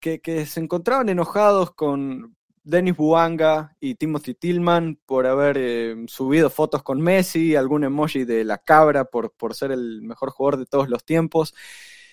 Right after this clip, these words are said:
Y quería hablar de eso, Pablo, porque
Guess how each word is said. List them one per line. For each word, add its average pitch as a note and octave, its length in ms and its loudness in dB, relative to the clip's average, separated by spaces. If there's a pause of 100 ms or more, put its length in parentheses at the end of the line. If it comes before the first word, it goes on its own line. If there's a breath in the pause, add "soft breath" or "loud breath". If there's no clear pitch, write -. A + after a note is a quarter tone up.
(280 loud breath)
Y E3+ 540 0
quería A3+ 320 6
hablar B3+ 240 8
de A3+ 160 10
eso, G#3 300 4
Pablo, G3+ 480 6
porque D#3+ 800 -2